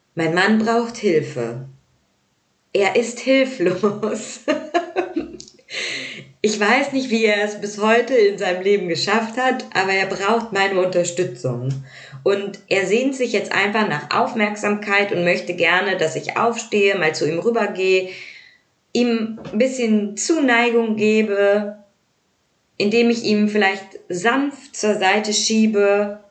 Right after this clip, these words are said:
in den Kühlschrank blicke und sage, "Guck mal, Schatz, hier ist die Butter." Und ich muss gerade selber so schmunzeln, weil, ja, wenn es dir gelingt,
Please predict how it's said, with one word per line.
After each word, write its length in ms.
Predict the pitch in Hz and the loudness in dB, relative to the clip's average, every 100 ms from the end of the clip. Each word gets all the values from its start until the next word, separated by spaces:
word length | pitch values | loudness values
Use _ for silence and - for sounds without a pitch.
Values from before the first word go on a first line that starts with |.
| _ | _
in 160 | 196 | 0
den 160 | 226 202 | 0 -2
Kühlschrank 640 | - 208 - 196 185 185 | 0 -2 0 -2 -4 -4
blicke 560 | 185 185 180 185 180 - | 0 0 2 2 2 0
und 180 | 160 139 | -4 -4
sage, 640 | 151 151 156 143 156 135 | -2 0 0 0 -4 -4
"Guck 220 | 135 156 | -8 -6
mal, 160 | 139 135 | -2 0
Schatz, 540 | - 135 139 - - _ _ _ - - - | 0 -2 -6 -10 -18 _ _ _ -20 -20 -8
hier 320 | - 247 240 | 0 2 2
ist 280 | 208 - 185 | -2 -6 -10
die 60 | |
Butter." 640 | 135 147 143 135 127 135 - - _ _ _ _ _ _ _ _ _ _ _ | -8 -8 -4 -4 -4 -6 -12 -16 _ _ _ _ _ _ _ _ _ _ _
Und 200 | 170 180 | -2 2
ich 140 | 170 185 | 0 0
muss 180 | 185 | -2
gerade 240 | - 175 156 | -2 -4 0
selber 260 | 185 214 | 2 2
so 120 | 175 175 | 0 -4
schmunzeln, 500 | 160 156 151 156 156 | -4 -4 -2 -2 0
weil, 420 | 151 135 135 - _ _ _ _ | 0 0 -4 -14 _ _ _ _
ja, 520 | - 220 240 160 147 - _ _ - - - | -2 -2 -2 -8 -12 -18 _ _ -20 -20 -2
wenn 200 | 208 233 | 0 0
es 160 | 233 240 | -2 0
dir 320 | 247 214 - | 0 0 -6
gelingt, 800 | - 220 220 285 254 190 214 | -2 0 2 0 0 -4 -6